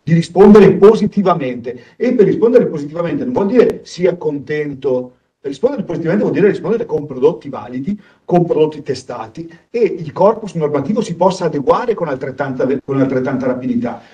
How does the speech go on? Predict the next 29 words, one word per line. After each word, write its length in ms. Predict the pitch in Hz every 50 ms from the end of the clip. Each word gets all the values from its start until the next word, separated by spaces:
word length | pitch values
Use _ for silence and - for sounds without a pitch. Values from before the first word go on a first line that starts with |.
| _ _
Quando 280 | - 185 208 233 -
parliamo 280 | 165 165 - 175 196 190
di 120 | 160 143
propano, 540 | 139 147 - 147 160 139 123 117 117 117 - _ _ _ _ _ _
stiamo 300 | - - 185 196 214 208
parlando 300 | 214 214 214 208 156 120
di 80 | 120
una 120 | 123 127 131
serie 220 | - 196 214 190
di 100 | 165 143
questioni 340 | 139 143 - - 214 220 196
che 140 | - 190 -
tuttora 360 | - 190 160 - 247 240 196
sono 300 | - - 185 175 185 180 - _ _ _ _
irrisolte 1040 | - 208 254 247 202 175 147 - 147 131 127 127 127 127 - - 190 240 240 - _ _ _ _ _ _ _ _
dal 680 | - 131 - 143 131 135 143 147 190 233 - - - 147
mondo 460 | 139 127 123 127 127 127 139 180 214 208
della 260 | - 131 123 127 127
prevenzione 440 | - 127 117 117 117 113 131 117 117
incendi, 360 | 117 117 160 202 220 214 170
ad 80 | 139 117
esempio. 420 | 117 110 117 107 104 - - - - _ _ _ _ _ _ _ _ _ _ _ _ _ _ _ _ _
Ci 160 | _ - 180
sono 160 | - - 254 262
delle 160 | - 151 -
questioni, 420 | - 127 - 143 147 143 127 127 -
delle 140 | 127 127 139
questioni 300 | 127 131 131 143 139 127
aperte 640 | 117 117 117 107 104 104 - - - 110 101 -